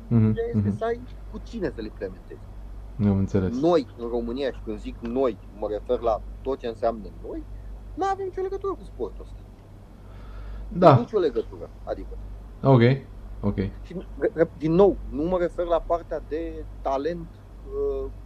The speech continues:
Speaker 2: sau de calități fizice. Pentru că sunt unii, chiar stăteam într-o zi și făceam un exercițiu de imaginație. Știi, „Băi, dar cine crezi că ar putea să joace în echipa asta din echipa noastră de acasă, de la Redmond?”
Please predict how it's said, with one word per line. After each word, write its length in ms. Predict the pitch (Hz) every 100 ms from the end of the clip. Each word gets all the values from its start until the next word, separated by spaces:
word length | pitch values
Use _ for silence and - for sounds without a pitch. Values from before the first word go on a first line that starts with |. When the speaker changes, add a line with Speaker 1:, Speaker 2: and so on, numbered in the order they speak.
| -
Speaker 2:
sau 140 | -
de 80 | 131
calități 440 | 127 139 135 160 -
fizice. 400 | 151 - - - - - - - - -
Pentru 200 | 113 -
că 80 | 117
sunt 400 | - 147 190 170 - 101
unii, 400 | 110 95 123 - - - - - - - -
chiar 180 | 160 156
stăteam 320 | 160 165 160
într-o 180 | 151 135
zi 140 | 139
și 100 | 170
făceam 280 | - 147 160
un 100 | 160
exercițiu 380 | 147 151 - 117
de 80 | 113
imaginație. 580 | 110 107 113 120 -
Știi, 140 | - -
„Băi, 180 | 185 175
dar 140 | 160 147
cine 260 | - 220
crezi 320 | 185 - 180 -
că 60 |
ar 100 | 156 -
putea 220 | - 165
să 180 | 160 127
joace 300 | 120 147 -
în 180 | 123 143
echipa 420 | 131 - - -
asta 260 | 135 - - - - - - - -
din 320 | 196 208 185 - - - - -
echipa 400 | 165 160 - 175
noastră 320 | 170 180 -
de 80 | 156
acasă, 280 | 147 135 107 -
de 60 | 98
la 120 | 98
Redmond?” 260 | 92 -